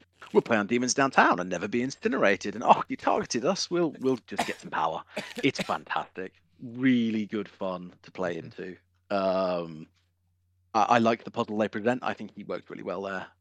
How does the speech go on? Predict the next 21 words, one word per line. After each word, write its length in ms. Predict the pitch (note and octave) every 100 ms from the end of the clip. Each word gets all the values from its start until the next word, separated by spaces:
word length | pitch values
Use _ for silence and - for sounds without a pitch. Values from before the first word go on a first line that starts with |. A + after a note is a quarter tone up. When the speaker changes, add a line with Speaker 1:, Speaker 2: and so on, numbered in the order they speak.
| -
Speaker 1:
Um, 180 | G#2 G#2
Speaker 2:
Mm-hmm. 80 | C#3
Speaker 1:
I 60 | C3
think 140 | D#3+
he 60 | E3
works 180 | D#3+ C3+
really 140 | D#3+
well 180 | D#3 D#3+
here. 400 | C3 F3 F#2+ D#2 - -
Like, 280 | F2 A2 - - - - -
counting 420 | - D3 D3+ F#3 C#3+
blanks 440 | A2 G#2 F3 F4 - _ _ _ _ _ _
and 300 | G2+ A#2 C3+
having 420 | - A#2+ B2 D3+ A#2
rerolls, 460 | C3 E3 F3+ D4+ - - _ _ _ -
Speaker 2:
Mm-hmm. 280 | B2 C3 C#3 - _
Speaker 1:
uh, 600 | A2 G#2 G#2 G#2 G#2 G#2 G#2+
consistent 640 | - A2 - B2+ - C#3 -
size 280 | - B2+ A2+
three 220 | - A#2
pushes. 680 | - A2 - D#3+ B3 -